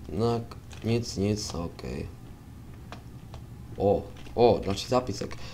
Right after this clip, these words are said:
Je tu jakési bizarní zařízení pro míchání chemických směsí a na dálku je cítit výpary z nečistých kapalin, hm,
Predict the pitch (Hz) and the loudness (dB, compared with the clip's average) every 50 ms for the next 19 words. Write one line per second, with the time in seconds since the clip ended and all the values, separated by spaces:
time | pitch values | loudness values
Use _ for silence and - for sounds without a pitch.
0 | - - - - - 139 131 143 170 170 - 190 - 175 156 143 143 165 165 151 | -8 -10 -10 0 2 4 8 10 10 10 10 8 6 8 8 8 8 8 6 6
1 | 165 160 139 147 139 143 143 147 147 147 143 147 135 131 135 131 135 147 147 143 | 4 4 4 4 4 4 6 6 6 6 6 6 6 6 4 4 4 2 2 2
2 | 147 143 135 131 131 139 135 127 - 123 113 107 104 104 - - 95 95 98 110 | 4 2 2 2 2 0 0 0 2 4 4 4 4 2 0 2 4 4 4 4
3 | - - - - - - 113 113 113 107 113 123 123 - 135 131 127 - 120 117 | 0 -4 -8 -8 -2 2 4 4 6 6 6 6 6 6 6 6 6 4 2 2
4 | 123 113 110 117 113 113 110 123 127 120 117 110 113 123 117 - - - - 139 | 2 4 4 4 6 6 6 6 6 4 2 2 2 2 2 2 0 0 2 2
5 | 139 - 147 139 127 107 95 90 87 87 90 101 107 127 151 151 | 2 4 6 6 6 6 6 2 2 0 2 2 0 0 -2 -4